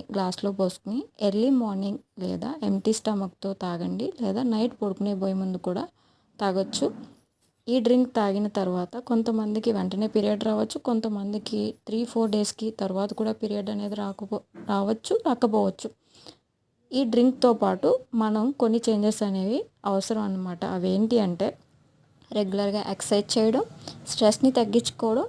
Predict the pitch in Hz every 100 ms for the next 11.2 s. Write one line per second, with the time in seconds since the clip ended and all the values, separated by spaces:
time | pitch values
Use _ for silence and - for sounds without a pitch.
0 | - 214 214 226 226 220 196 190 185 -
1 | 196 190 240 453 - _ - 220 214 -
2 | 226 202 - 466 277 226 214 208 214 202
3 | 196 202 196 190 196 202 190 190 - 196
4 | 180 185 415 - 226 220 220 208 185 180
5 | 170 185 - _ _ _ - 202 208 196
6 | 269 - - 208 196 208 226 226 202 196
7 | 226 - 208 202 196 196 - 214 208 226
8 | 247 233 220 196 196 311 - 214 190 220
9 | 220 196 196 214 214 196 196 185 175 175
10 | 269 - - _ _ 190 202 202 220 208
11 | 196 196